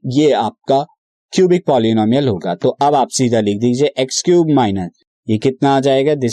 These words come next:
is टू एक्स स्क्वायर, then plus alpha beta gamma का जो वन वन का है, two at a time वाला, ये है माइनस के सेवन एक्स और then माइनस, माइनस फोर्टीन।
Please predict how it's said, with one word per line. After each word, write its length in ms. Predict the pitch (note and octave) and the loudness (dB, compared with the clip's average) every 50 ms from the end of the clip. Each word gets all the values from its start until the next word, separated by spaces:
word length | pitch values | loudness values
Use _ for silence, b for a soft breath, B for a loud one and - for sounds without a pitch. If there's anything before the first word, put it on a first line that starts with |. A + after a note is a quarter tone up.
| - | -4
is 200 | A#2 G#2 - - _ _ - | -6 -6 -6 -8 _ _ -2
टू 220 | D3 D#3+ E3 D#3 | 0 2 2 2
एक्स 240 | C3+ A2+ - - - | 2 0 -2 -4 -4
स्क्वायर, 460 | C#3 - - - - D#3+ E3 F3 F3+ - _ _ _ _ _ _ - - - A2+ | -2 -4 -2 -2 0 0 0 0 -2 -6 _ _ _ _ _ _ -18 -12 -8 -4
then 240 | G#2 A#2+ A#2+ A#2+ A#2 C#3 | -2 0 0 0 0 0
plus 140 | D3 E3 D#3+ - - - | 0 0 -2 -4 -4 -2
alpha 340 | B2+ B2 B2 - D#3+ D#3 D#3 | -2 -2 0 0 0 0 0
beta 240 | D3+ D3 D3+ D#3+ D3+ | 0 0 0 0 0
gamma 380 | C#3+ C#3+ C3+ C#3 C#3+ D3+ D#3+ E3+ - _ _ _ | 0 0 0 0 0 0 -2 -4 -8 _ _ _
का 100 | - C#3+ | -2 0
जो 300 | B2 B2+ C3 C3 A#2+ A2+ - _ - | 2 2 2 2 0 -4 -10 _ -8
वन 260 | A2 A#2 A#2+ A#2+ A#2+ | -2 0 2 2 2
वन 200 | B2+ C3 C3 C3+ | 2 2 2 2
का 140 | B2+ D3+ C#3 | 2 0 0
है, 220 | C#3 D3 E3+ F3+ - _ _ _ _ _ _ _ _ _ _ _ _ - - | 0 0 -2 -4 -6 _ _ _ _ _ _ _ _ _ _ _ _ -2 2
two 140 | D#3 D3+ D3 | 2 4 4
at 140 | C#3 C3 D3 | 2 2 0
a 100 | C#3+ C#3 | 0 0
time 220 | D3 C#3+ C#3+ D3 D3 | 2 2 2 2 2
वाला, 200 | C#3+ C#3+ D#3 E3+ | 2 2 2 2
ये 300 | D#3+ C#3 B2+ C3+ C#3 C#3+ | 0 0 0 0 2 2
है 80 | D#3 | 2
माइनस 540 | D#3 C#3 B2+ B2 A#2 A#2+ A#2+ B2+ C#3 C#3 - | 2 2 2 2 2 2 2 2 2 0 -2
के 160 | - - E3 | -2 -2 -2
सेवन 500 | D#3+ - - - B2+ G#2+ A2 A#2 B2+ C#3 | -2 -2 -2 0 0 0 2 2 2 2
एक्स 420 | D3+ E3+ F#3 - - - - - - _ _ _ _ _ _ _ _ _ _ _ _ _ _ _ - - | 0 0 -2 -4 -6 -8 -10 -10 -12 _ _ _ _ _ _ _ _ _ _ _ _ _ _ _ -2 -2
और 120 | C3+ C#3 | 0 0
then 240 | C3+ C3+ D3 E3+ F3+ - - C3+ | 0 0 0 0 -2 -4 -4 0
माइनस, 760 | C#3 C3+ C3 B2+ B2+ C3 C3+ C#3 D3 D#3 E3+ F#3 F#3+ F#3 - - _ _ _ _ _ _ _ _ _ _ _ _ _ _ _ _ _ _ _ - - | 2 2 4 4 4 4 2 2 2 2 2 0 -2 -4 -8 -14 _ _ _ _ _ _ _ _ _ _ _ _ _ _ _ _ _ _ _ -4 -2
माइनस 580 | B2 C3+ D3+ D#3 D3 C#3 B2 A#2+ A#2+ A2+ - - - | 0 2 2 2 2 2 2 2 0 0 -2 -2 -2
फोर्टीन। 380 | A#2+ G#2 F#2+ - F#2 D2+ - | -2 -2 -2 -2 -6 -10 -10